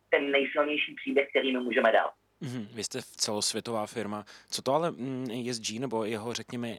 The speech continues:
Speaker 2: implementace může znamenat pro Česko? A teďkon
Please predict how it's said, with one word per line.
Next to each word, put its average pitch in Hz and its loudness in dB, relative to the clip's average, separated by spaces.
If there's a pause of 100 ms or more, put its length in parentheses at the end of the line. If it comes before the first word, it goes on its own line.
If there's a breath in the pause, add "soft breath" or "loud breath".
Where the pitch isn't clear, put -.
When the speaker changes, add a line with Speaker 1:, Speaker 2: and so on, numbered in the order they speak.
(200)
Speaker 2:
implementace 120 -2
může 117 -4
znamenat 123 -4
pro 139 -4
Česko? 104 -2 (360 loud breath)
A - -20
teďkon 123 -6